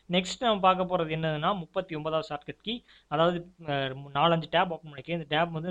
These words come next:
another டைம்ல save time டக் டக்குன்னு பிட்வீன்ல வந்து சேஞ்ச் பண்ணுங்க. Tab வந்து next டேபுக்கு போகணும்னு என்ன பண்ணணும்னா,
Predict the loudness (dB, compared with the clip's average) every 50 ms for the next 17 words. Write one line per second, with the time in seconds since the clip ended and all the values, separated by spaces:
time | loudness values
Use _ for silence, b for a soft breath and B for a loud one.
0 | -6 -6 -6 -6 -4 -6 -6 -6 -6 -6 -4 -6 -6 -4 -4 -4 -4 -4 -4 -6
1 | -6 -6 -6 -10 -10 -10 -12 -14 -12 -12 -10 -8 -8 -8 -6 -6 -6 -4 -4 -6
2 | -8 -10 -4 0 2 4 4 2 0 -4 -12 -14 -12 -14 -14 -14 -6 0 0 0
3 | 0 0 -4 -8 -8 -8 -8 -8 -8 _ -4 -4 -4 -6 -6 -4 -2 -2 -2 -2
4 | -6 -8 -8 -8 -10 -12 -16 -10 -6 -6 -6